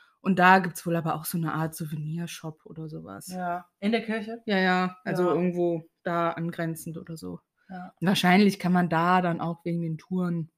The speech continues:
Speaker 2: Ah, ich find
Speaker 1: nachfragen
Speaker 2: das
Speaker 1: oder
Speaker 2: ja,
Speaker 1: so.
Speaker 2: ich find das ja super interessant. Also, ich weiß nicht, wie es euch so geht, aber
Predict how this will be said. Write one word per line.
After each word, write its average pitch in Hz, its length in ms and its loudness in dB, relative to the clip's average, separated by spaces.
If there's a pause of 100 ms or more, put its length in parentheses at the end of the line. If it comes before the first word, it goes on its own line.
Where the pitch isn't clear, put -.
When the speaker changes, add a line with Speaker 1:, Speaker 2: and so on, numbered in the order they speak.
(260)
Speaker 2:
Ah, 160 140 0
ich - 120 -8
find 190 100 -10
Speaker 1:
nachfragen 175 220 -2
Speaker 2:
das 170 80 -4
Speaker 1:
oder 185 100 2
Speaker 2:
ja, 165 60 0
Speaker 1:
so. 165 160 -4
Speaker 2:
ich 160 140 -10
find 185 120 -10
das 175 120 -10
ja 175 120 -6
super 202 320 -10
interessant. 185 520 -8
Also, 170 220 -4 (300)
ich - 100 -10
weiß 185 160 2
nicht, 190 140 -2
wie 185 80 -4
es 185 120 -14
euch 202 220 0
so 190 120 -6
geht, 175 400 -8
aber 175 380 2